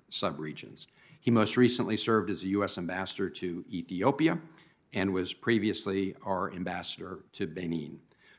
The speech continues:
Earlier in his career, Ambassador Rayner was director of the Office of Career Development and Assignments in the State Department's Bureau of Human Resources, where he oversaw career development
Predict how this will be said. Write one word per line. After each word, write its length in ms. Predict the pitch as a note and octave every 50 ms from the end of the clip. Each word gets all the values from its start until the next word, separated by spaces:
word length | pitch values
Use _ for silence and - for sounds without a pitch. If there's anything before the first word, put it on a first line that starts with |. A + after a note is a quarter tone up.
| _ _
Earlier 360 | C#3+ C#3 C#3+ C#3+ C#3 C3 B2
in 40 | A#2+
his 160 | A#2 A#2+ A#2
career, 280 | - - A#2+ A#2+ B2 B2
Ambassador 420 | A2 F#2+ G2+ G2+ G2 - - F#2+
Rayner 380 | F#2+ G2 G2+ G#2+ A2 A2+ A#2 A2
was 180 | F#2+ G2+ -
director 480 | - - F#2+ F#2+ A2 G#2+ - - G#2+ G#2
of 80 | F#2+ E2
the 80 | G2
Office 400 | F2 G2 G2+ G2 - A2 - -
of 140 | - D#2+ -
Career 240 | - - A2 G2+ F2+
Development 480 | F#2 E2+ F#2 G2+ A2+ B2 B2 B2 A2
and 100 | G#2 G2
Assignments 640 | F2+ F2 - - F#2+ G#2 A2+ A2+ A#2 A#2 - - - - _
in 120 | G2 F#2
the 60 | F#2
State 280 | E2 - - G2+ G2 -
Department's 460 | - - G#2 G2 E2+ F2+ F#2 D#2+ -
Bureau 340 | - - G#2 G2+ G2 F#2+ F#2+
of 100 | F2+ -
Human 300 | - - G2+ F#2+ F2 E2+
Resources, 640 | G2 A2+ G#2+ - A#2 A2 G#2 - - A2 G2+ - - _ _ _ _ _ _
where 160 | - G#2+ G#2+
he 120 | G2+ G2 G#2
oversaw 680 | G#2 G#2+ G2+ G#2+ G2+ - - G#2 F#2+ G2+ G2+ G2 -
career 360 | - - - - G#2 G2+ G2
development 580 | F#2+ F2+ E2+ G2 F#2+ F#2+ G2 - G2 F#2+ F2+